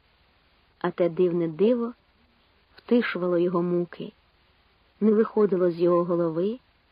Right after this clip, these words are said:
з серця. Почались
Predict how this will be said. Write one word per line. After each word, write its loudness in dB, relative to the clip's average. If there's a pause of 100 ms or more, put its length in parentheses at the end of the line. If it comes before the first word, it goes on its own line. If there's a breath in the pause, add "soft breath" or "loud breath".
(140)
з -6 (200)
серця. -8 (1900)
Почались -2